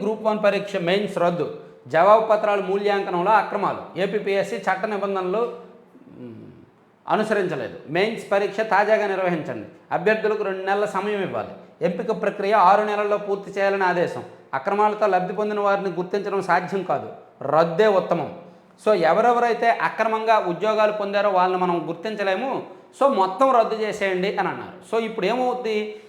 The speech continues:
నిజంగా నిజాయితీతో అర్హత పొందిన వాళ్ళు కూడా అన్యాయానికి గురైనట్టే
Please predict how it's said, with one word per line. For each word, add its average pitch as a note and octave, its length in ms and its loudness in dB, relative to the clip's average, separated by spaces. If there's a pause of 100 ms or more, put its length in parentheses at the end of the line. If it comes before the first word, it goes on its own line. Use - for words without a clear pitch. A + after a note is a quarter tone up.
(120)
నిజంగా A#3 720 2
నిజాయితీతో A#3 880 2
అర్హత G3+ 480 0
పొందిన A3+ 340 -2
వాళ్ళు A3 280 4
కూడా B3+ 200 4
అన్యాయానికి G#3 680 0
గురైనట్టే F3+ 600 2